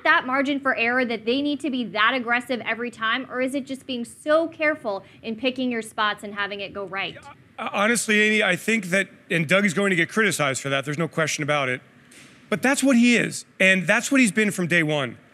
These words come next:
Speaker 2: I mean, that is what Doug Peterson is. He, he knows he's got an offense that is struggling to score points. So if he,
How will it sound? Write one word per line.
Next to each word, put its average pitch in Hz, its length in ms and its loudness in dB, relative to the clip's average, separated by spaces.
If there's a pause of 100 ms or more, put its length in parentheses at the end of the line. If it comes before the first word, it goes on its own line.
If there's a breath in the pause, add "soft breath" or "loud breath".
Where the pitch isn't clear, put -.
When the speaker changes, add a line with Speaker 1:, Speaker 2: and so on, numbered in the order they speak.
(340 loud breath)
Speaker 2:
I - 40 -2
mean, 180 220 0
that 220 200 2
is 240 180 2
what 196 220 -2
Doug 196 240 0
Peterson 170 440 -2
is. 139 180 -4
He, 202 160 0 (460 loud breath)
he 208 160 4
knows 214 240 4
he's 254 120 2
got 214 140 0
an 180 80 0
offense 185 340 -2
that 180 120 0
is 185 140 -2
struggling 233 880 -4
to 202 140 -6
score 190 360 -4
points. 175 540 -6 (480 soft breath)
So 170 160 -4
if 160 60 -4
he, 165 60 -2